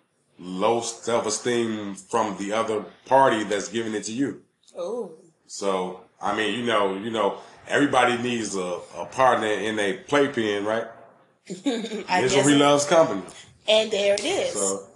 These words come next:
Speaker 2: There it is. And the last way that we show our negative mindset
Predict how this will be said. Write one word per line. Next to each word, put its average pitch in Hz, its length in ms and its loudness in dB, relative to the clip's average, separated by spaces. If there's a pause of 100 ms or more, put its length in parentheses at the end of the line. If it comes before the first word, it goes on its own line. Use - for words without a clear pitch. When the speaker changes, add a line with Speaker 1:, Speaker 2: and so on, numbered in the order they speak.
(120)
Speaker 2:
There 214 320 -2
it 220 140 -4
is. 226 720 -6 (1200)
And 214 200 2
the 202 60 4
last 269 440 6
way 190 260 6
that 180 240 4
we 190 100 2
show 190 240 4
our 175 260 4
negative 180 380 4
mindset 190 760 4